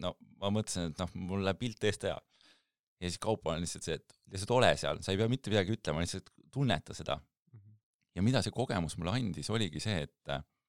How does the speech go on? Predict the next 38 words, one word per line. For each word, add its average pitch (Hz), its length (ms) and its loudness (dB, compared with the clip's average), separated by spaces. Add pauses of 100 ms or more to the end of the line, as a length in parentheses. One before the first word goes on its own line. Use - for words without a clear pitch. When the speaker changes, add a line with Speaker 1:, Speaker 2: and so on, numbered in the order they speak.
(420)
Speaker 1:
ma 78 100 -4
sain 95 240 2
aru, 113 240 0
et - 100 -4
see 82 140 -2
on 82 80 0
nagu 82 160 -8 (320)
ülihea 107 800 -2 (420)
tunne 113 380 -2 (680)
ja 80 80 -6
ma 85 160 0
tahan 98 320 -2
seda. - 240 -4
Speaker 2:
Mhm. - 560 -16
Speaker 1:
Aga 85 200 2 (200)
see 98 240 0
ei 98 80 2
ole 120 240 4
veel 82 160 0
see, 101 300 2 (200)
et - 140 -6 (280)
millesse 98 380 -2
ma 85 120 4
olen 85 100 2
nagu 85 160 -2
valmis 104 320 2
astuma. 78 500 -2 (480)
Et - 80 -6
see 92 140 0
oli 90 160 2
nagu 85 160 -2
liiga 101 340 -4
suur 101 300 -4
minu 78 200 -2
jaoks 78 340 0
veel 71 140 -2
see 87 220 -2
koht. - 400 -6